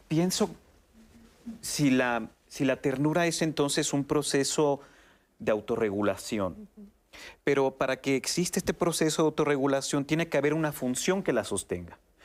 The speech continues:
Speaker 1: Es decir, ¿cómo entonces yo, hombre, yo, Rolando, ¿no? Padre, puedo hacer que mi hijo de un año tenga esa construcción, ese dispositivo insertado en su estructura psíquica,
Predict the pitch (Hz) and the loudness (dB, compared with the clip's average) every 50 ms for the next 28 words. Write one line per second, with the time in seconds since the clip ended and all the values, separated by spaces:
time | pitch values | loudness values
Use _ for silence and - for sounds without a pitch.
0 | - - - 113 117 110 120 110 - - 113 95 - - _ _ _ _ _ _ | -20 -6 -2 0 2 2 2 2 2 0 -2 -2 -4 -8 _ _ _ _ _ _
1 | _ _ _ _ _ _ _ _ _ - _ _ - 165 170 180 196 185 160 - | _ _ _ _ _ _ _ _ _ -20 _ _ -2 0 2 2 0 0 0 2
2 | 160 151 143 143 - 156 139 127 123 131 127 127 139 - - 123 117 110 110 117 | 2 2 2 2 0 0 0 2 2 2 4 4 2 2 0 0 2 2 2 2
3 | 131 131 104 101 95 104 117 117 107 98 95 95 95 92 113 156 196 - _ - | 2 0 0 0 0 0 0 0 0 0 -2 -2 -4 -4 -4 -6 -6 -10 _ -8
4 | 98 104 131 175 - _ _ _ _ _ _ _ _ _ _ - 113 110 107 107 | -6 -6 -6 -6 -10 _ _ _ _ _ _ _ _ _ _ -2 -2 0 0 0
5 | 107 123 175 240 - _ _ _ _ _ _ _ _ - - - - _ _ - | 0 0 0 -2 -6 _ _ _ _ _ _ _ _ -20 -20 -20 -20 _ _ 0
6 | 156 175 180 165 190 190 185 156 - - _ _ _ _ _ _ _ - 131 131 | 2 2 2 2 2 2 2 0 -2 -8 _ _ _ _ _ _ _ -8 -8 -6
7 | - - - - - 185 156 143 135 127 - _ _ _ _ - 139 135 139 143 | -4 -4 -2 0 2 2 4 2 2 0 -6 _ _ _ _ 0 0 2 4 4
8 | 156 175 170 151 - - 120 117 117 135 135 147 151 147 139 120 107 113 120 123 | 4 4 2 2 0 0 0 2 2 2 2 4 4 2 2 2 0 0 -2 -2
9 | - - - - _ _ - 170 180 196 190 190 180 180 165 - - 170 - - | -6 -14 -20 -20 _ _ 0 0 2 2 2 2 2 0 0 -2 -4 -4 -4 -2
10 | 156 151 143 - - 143 131 123 - - - - 160 147 127 113 110 107 - - | -2 -2 -2 -2 -2 0 0 0 -2 -2 0 2 4 4 2 2 -2 -6 -10 -18
11 | - - _ 139 139 - - 180 175 170 - 117 123 120 - - - 123 113 - | -20 -6 _ -2 -2 0 2 2 2 0 0 -2 -4 -4 -4 -6 -6 -6 -6 -4
12 | - - 117 - - - 165 170 160 131 120 113 110 - - 131 127 127 127 - | -4 -4 -6 -6 -4 0 2 2 4 4 4 2 2 2 2 2 0 0 0 0
13 | 151 139 123 113 113 113 113 - - 110 107 - 113 113 104 - 127 131 131 127 | 2 2 2 0 0 -2 0 0 -2 -2 -2 -2 -4 -6 -2 0 0 2 2 0
14 | - - 110 104 110 101 - 107 - | 0 -2 -4 -6 -6 -6 -6 -8 -6